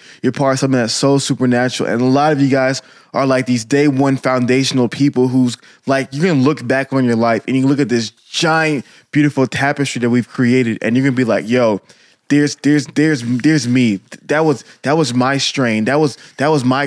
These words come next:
that was my paintbrush stroke right there." Like, we're doing so much dope stuff, and, like, emotional and spiritual health is just so amazing. S-, like, you guys,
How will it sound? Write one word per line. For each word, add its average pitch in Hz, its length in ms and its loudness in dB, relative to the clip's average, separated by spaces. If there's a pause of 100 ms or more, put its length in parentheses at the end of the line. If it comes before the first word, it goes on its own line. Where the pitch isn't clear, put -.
(140)
that 143 120 0
was 160 180 0
my 131 320 0
paintbrush 123 600 -4
stroke 127 360 -2
right 123 260 -4
there." 127 180 2
Like, 120 180 -2 (540)
we're 143 160 2
doing 151 340 2
so 147 300 0
much 135 280 0
dope 123 220 0
stuff, - 340 -2
and, 120 160 0
like, 113 300 -2 (460)
emotional 156 640 2
and 123 140 0
spiritual 147 580 -2
health 131 340 0
is 120 140 -2
just 123 220 -2
so 147 320 0
amazing. 135 400 0
S-, - 200 -4
like, 165 220 -4
you 214 140 2
guys, 214 360 -2